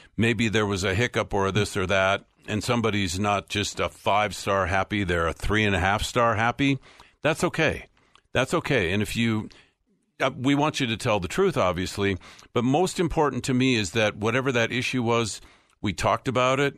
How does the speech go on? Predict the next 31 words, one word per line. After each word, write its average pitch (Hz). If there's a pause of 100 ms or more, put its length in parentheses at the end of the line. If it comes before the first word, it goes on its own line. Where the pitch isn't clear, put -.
(160)
we 87
fixed -
it, 147
we 95
move 104
on, 131
we 90
got 104
beyond 123
it. -
Maybe 110
it 127
was 107
our 117
fault, 123
maybe 107
it 117
was 107
your 117
fault, 117
maybe 104
it 110
was 92
nobody's 117
<laughs> 117
fault, 151
but 104
it 101
just 101
happened. 131 (480)
So, 143